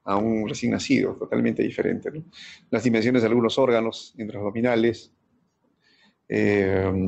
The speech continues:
eh, la pared abdominal, ¿no? Lo delgado que era y qué difícil era mantener un trocar que, que no se, que no se, eh, saliera de la, del, del, del, del lugar donde estaba colocado, ¿no? El, la hemostasia, los aparatos de, de electrocoagulación, todo eso era un desarrollo.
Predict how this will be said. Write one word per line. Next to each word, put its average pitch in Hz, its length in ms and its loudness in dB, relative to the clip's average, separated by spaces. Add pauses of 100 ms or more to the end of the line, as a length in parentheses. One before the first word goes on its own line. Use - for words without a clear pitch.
(280)
eh, 104 300 4
la 110 160 4
pared 117 180 2
abdominal, 107 720 -2 (200)
¿no? 117 200 -6
Lo 107 140 2
delgado 113 360 2
que 117 160 0
era 120 160 2
y 110 140 -6
qué 120 140 -2
difícil 117 380 -4
era 113 200 2
mantener 107 580 -2
un 117 140 -4
trocar 113 420 0 (540)
que, 104 220 -6
que 104 100 -4
no 107 80 0
se, 113 260 0
que 104 140 0
no 113 160 2
se, 101 360 2 (460)
eh, 90 360 0
saliera 110 500 2
de 107 120 -2
la, 98 140 -2
del, 98 300 -8
del, 92 400 -10
del, 98 520 -6
del 101 120 -2
lugar 104 180 2
donde 101 200 4
estaba 107 260 0
colocado, 98 600 0 (720)
¿no? - 200 -10 (140)
El, 104 320 2
la 110 100 4
hemostasia, 101 800 -2
los 110 160 -4
aparatos 113 480 0
de, 101 160 2
de 101 120 -4
electrocoagulación, 104 920 0
todo 151 240 4
eso 135 160 0
era 131 80 0
un 127 80 0
desarrollo. 104 540 -4